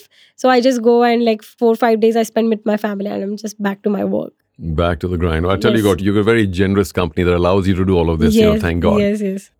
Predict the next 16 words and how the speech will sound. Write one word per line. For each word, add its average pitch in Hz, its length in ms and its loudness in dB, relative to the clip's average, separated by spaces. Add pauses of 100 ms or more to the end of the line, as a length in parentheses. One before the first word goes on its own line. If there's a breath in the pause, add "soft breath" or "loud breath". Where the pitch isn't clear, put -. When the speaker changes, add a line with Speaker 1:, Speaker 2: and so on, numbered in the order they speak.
Speaker 2:
Mountaineering 180 640 2
and 143 140 0
so 196 80 0
many 190 140 0
other 123 160 2
things 104 200 0
in 92 80 0
life 76 400 -4
are 110 100 2
Speaker 1:
Hmm. 104 60 2
Speaker 2:
also 127 240 0
about 123 220 0
extreme 139 500 -2
focus - 500 -4
and 92 160 -2
concentration. 85 840 -6